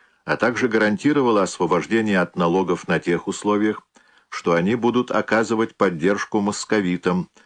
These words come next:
отражая татарские набеги. Поселения такого типа назывались слободами, искажённое от «свобода».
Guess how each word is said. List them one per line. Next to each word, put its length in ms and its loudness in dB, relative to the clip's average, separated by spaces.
отражая 680 0
татарские 880 -2
набеги. 600 -6
Поселения 580 0
такого 400 0
типа 260 -4
назывались 680 -2
слободами, 1300 -2
искажённое 840 -2
от 280 -6
«свобода». 840 -2